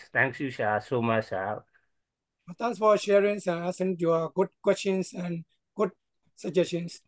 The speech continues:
Speaker 1: Yes, sir.
Speaker 2: Thank
Speaker 1: See
Speaker 2: you all.
Speaker 1: you. Yeah. Yes, sir. Thank you so much, sir. See you. See you again in the, uh, coffee bar.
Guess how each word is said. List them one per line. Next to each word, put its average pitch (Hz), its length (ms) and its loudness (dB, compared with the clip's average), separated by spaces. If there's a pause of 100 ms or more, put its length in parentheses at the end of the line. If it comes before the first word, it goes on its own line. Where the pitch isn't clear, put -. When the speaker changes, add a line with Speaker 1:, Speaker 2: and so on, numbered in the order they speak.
(580)
Speaker 1:
Yes, 131 160 0
sir. 123 180 4
Speaker 2:
Thank 180 140 -2
Speaker 1:
See 156 80 0
Speaker 2:
you 147 160 8
all. - 140 8
Speaker 1:
you. - 60 -8 (600)
Yeah. 110 300 -2 (1700)
Yes, 156 160 4
sir. 139 280 4
Thank 147 240 2
you 165 140 0
so 147 180 2
much, 143 200 4
sir. 117 300 0
See - 200 -4
you. 123 460 0 (920)
See 143 220 -2
you 143 160 2
again 117 520 2
in 123 140 0
the, 95 320 2 (1040)
uh, 98 540 0 (140)
coffee 123 260 2
bar. 107 320 4